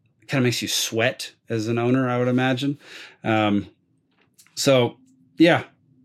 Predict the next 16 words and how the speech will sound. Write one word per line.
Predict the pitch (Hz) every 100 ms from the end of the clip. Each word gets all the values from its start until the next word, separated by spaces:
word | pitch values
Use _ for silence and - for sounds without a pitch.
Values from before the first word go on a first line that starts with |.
| _ _ _ _ _
going | 151 156
on | 147 139
down | 131 123
the | 120
line, | 113 113 113 113 107 - - - - - _ _ _ _
we | 113
beat | 95 127 110
Halifax | 156 160 143 120 120 113 -
Town | - 120 104 101 98 -
two | - 143 120
one. | 113 107 95 87 -
We | - 120
beat | 127 127
Bromley | 113 135 131 117 104 95 -
two | - 139 123
oh. | 113 104 92